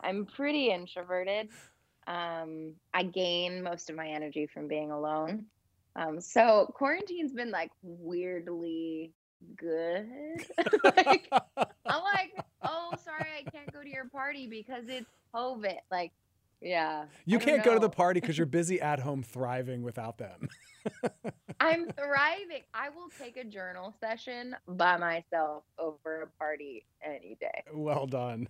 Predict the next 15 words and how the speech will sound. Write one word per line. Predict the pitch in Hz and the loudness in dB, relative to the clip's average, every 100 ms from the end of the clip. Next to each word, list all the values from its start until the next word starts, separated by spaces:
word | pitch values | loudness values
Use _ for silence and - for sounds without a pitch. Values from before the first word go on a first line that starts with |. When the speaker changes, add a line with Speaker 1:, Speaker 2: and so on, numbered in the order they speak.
| - | -8
Speaker 2:
Well | 135 139 135 | -2 0 0
done. | 135 123 117 | 0 -2 2
And | 165 240 302 330 277 | 6 8 8 6 4
so | 277 214 | 6 8
let's | 233 262 | 8 8
Speaker 1:
<laughs> | |
Speaker 2:
talk | 277 254 | 4 4
about | 247 202 | 2 2
the | 196 | 0
intersections | 165 175 175 160 165 147 | 0 0 0 0 -2 -2
of | 135 | 0
mental | 147 147 | 0 -2
health | 127 135 | -2 -2
and | 139 123 | -2 -2
music. | 127 139 123 104 - | -2 -4 -6 -10 -12